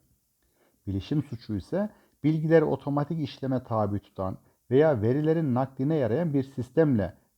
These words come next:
gayri kanuni, gayri ahlaki veya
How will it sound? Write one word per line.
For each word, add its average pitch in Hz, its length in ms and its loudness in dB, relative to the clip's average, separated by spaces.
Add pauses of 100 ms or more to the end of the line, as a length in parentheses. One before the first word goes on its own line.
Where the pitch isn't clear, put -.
(100)
gayri 135 380 2
kanuni, 110 720 0 (100)
gayri 139 320 4
ahlaki 113 540 0
veya 123 320 4